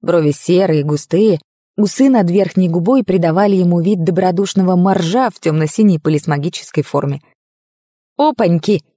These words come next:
Новая практикантка?» — дружелюбно спросил полисмаг, похлопав себя по животу. Я заметила, что на кителе не хватает пуговиц.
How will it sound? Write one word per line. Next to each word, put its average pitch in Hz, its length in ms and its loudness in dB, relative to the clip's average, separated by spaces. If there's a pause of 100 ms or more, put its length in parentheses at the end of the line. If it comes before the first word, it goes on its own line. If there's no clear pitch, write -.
(140)
Новая 247 360 0
практикантка?» — 254 720 -4 (400)
дружелюбно 165 600 0
спросил 160 400 -4
полисмаг, 170 520 -2
похлопав 175 480 -4
себя 165 260 -2
по 180 120 -4
животу. 180 460 -4 (840)
Я 220 220 2
заметила, 226 560 2
что 208 200 -2
на 190 140 2
кителе 220 380 0
не 165 120 0
хватает 170 460 -4
пуговиц. 135 480 -6